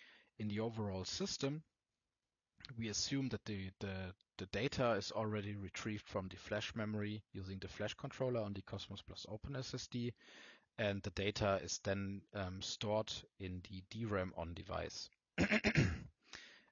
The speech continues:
And then our generated accelerator will typically be configured using an X I four Lite control interface and a control register file,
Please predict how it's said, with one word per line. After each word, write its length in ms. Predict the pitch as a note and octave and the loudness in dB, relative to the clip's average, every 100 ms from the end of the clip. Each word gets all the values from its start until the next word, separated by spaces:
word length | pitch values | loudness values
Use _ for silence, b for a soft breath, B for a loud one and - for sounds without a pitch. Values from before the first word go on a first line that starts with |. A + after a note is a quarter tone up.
| - | -2
And 140 | G2 | 0
then 320 | G2 C#3 F3 E3+ - | 2 2 0 -8 -4
our 180 | G#2 G2+ | 0 0
generated 560 | - C3 C#3 G#2 - - | 2 2 4 4 2 -4
accelerator 680 | - - C#3 C3+ A#2+ B2+ | -2 0 4 2 2 0
will 140 | G#2+ G2 | -2 -2
typically 600 | - - D3 - A2+ A2 - | -2 -2 -2 -2 -2 -2 -6
be 100 | - | -12
configured 680 | - A2 A2 - A#2 G#2 - | -2 -2 0 -4 0 -2 -2
using 300 | G2+ F#2 F#2+ | -6 -4 -6
an 100 | F#2 - | -6 -8
X 200 | - - | -6 -4
I 60 | |
four 260 | F2 - F#2 | -4 -4 -4
Lite 300 | F2+ F2 - | -2 -4 -4
control 380 | - F#2 A2 C3 | -8 -4 0 0
interface 680 | D#3 D3+ - A#2+ A#2 - | -2 -6 -2 0 0 -2
and 100 | - F2+ | -6 -8
a 60 | |
control 380 | - F#2+ - A2 | -8 -10 -4 -2
register 440 | D3 - C#3+ - | -2 -6 -6 -6
file, 400 | C3 - A2 A2+ | -4 2 2 2